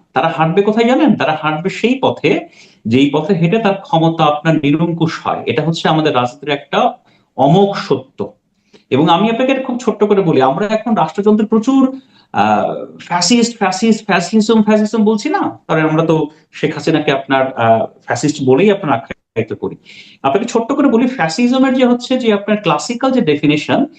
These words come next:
সেই ডেফিনিশন অনুযায়ী শেখ হাসিনা কিন্তু পুরোপুরি ফ্যাসিস্ট নন। হ্যাঁ, তার রাষ্ট্র,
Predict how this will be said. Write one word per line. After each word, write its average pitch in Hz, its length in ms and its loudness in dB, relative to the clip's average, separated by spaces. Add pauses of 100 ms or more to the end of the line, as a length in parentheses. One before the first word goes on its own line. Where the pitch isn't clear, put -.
(280)
সেই 220 280 0
ডেফিনিশন 233 360 2
অনুযায়ী 262 200 4
শেখ 170 220 -4
হাসিনা 196 220 0
কিন্তু 202 320 -2
পুরোপুরি 233 380 4
ফ্যাসিস্ট 139 460 -2
নন। 131 140 2
হ্যাঁ, 165 280 0
তার 135 160 0
রাষ্ট্র, 160 500 -2